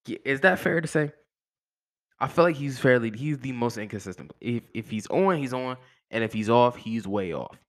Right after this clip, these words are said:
Like, there's no in between. He's either gonna give you an all-star, superstar level performance, or he's just gonna go ghost. Like, basically what he did in Charlotte. He's gonna, he's going to disappear. Granted, gave you a double-double, but it was a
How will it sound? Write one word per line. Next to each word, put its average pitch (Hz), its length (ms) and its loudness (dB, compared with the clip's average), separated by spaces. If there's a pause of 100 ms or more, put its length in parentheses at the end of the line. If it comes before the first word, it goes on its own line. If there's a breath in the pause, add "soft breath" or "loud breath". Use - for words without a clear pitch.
(120)
Like, 107 180 -8
there's 123 220 0
no 117 300 -4
in 117 120 -4
between. 107 380 -6
He's 107 180 -6
either 127 160 0
gonna 110 180 -4
give 107 220 -8
you 104 140 -4
an - 140 -8
all-star, 123 680 0 (560 soft breath)
superstar 123 640 0
level 110 260 -2
performance, 117 600 -10 (340 soft breath)
or 101 160 -4
he's 127 300 -2
just 117 140 -8
gonna 107 180 -2
go 98 180 -2
ghost. 92 400 -8
Like, - 160 -18
basically 117 360 -6
what 98 160 -8
he 101 180 -20
did 95 240 -12
in 73 80 -20
Charlotte. 62 500 -12
He's 110 300 -14
gonna, 104 320 -4
he's 110 340 -8 (280)
going 101 200 -2
to 104 160 -6
disappear. - 480 -12 (480 soft breath)
Granted, 127 320 4 (300)
gave 113 220 2
you 117 100 0
a 110 40 0
double-double, 107 680 0 (340 soft breath)
but 107 220 -2
it 92 180 -10 (180)
was 107 360 -6 (160)
a 98 200 -6